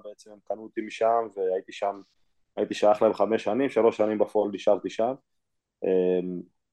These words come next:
אף פעם לא הייתי שוער ראשון שם, כ-, שכאילו אמרו, "אני שוער ראשון". אה, בית"ר הייתי ארבע שנים, אה, אני אשמח... שתי הקבוצות, יש, גם עם הקהל, גם כמועדון, גם האווירה, זה,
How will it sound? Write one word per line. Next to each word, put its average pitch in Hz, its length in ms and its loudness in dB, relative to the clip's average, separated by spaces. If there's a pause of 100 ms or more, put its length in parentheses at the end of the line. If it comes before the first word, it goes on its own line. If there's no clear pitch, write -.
(640)
אף 131 300 4
פעם 156 200 4
לא 131 120 10
הייתי 131 220 2
שוער 127 260 2
ראשון 120 400 0
שם, 104 400 -2
כ-, 92 840 -2 (1400)
שכאילו 113 320 4
אמרו, 117 240 8
"אני 117 140 6
שוער 110 240 6
ראשון". 139 400 2 (720)
אה, 87 800 -6
בית"ר 113 520 6
הייתי 107 300 6
ארבע 117 280 4
שנים, 117 540 -6 (560)
אה, 90 40 -16 (320)
אני 90 140 -10
אשמח... 104 300 -2 (440)
שתי - 180 2
הקבוצות, 107 400 2
יש, - 240 -6 (140)
גם 107 120 4
עם 117 140 2
הקהל, 104 500 6
גם 107 160 0
כמועדון, 107 840 2
גם 107 280 -2
האווירה, 101 720 4
זה, 90 100 -20